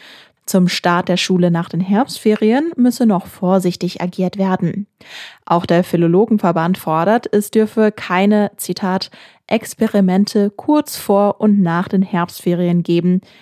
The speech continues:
wie etwa durch den Fall der Maskenpflicht", Zitat Ende.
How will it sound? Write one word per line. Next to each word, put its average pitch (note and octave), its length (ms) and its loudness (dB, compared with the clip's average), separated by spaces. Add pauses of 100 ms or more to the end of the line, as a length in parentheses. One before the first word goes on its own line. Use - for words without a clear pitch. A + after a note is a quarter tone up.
(140)
wie B3+ 160 0
etwa F#3 300 0
durch E3+ 220 -2
den G3 160 2
Fall E3 260 -2
der A3 160 2
Maskenpflicht", - 1040 -4 (120)
Zitat - 440 -8
Ende. E3+ 340 -2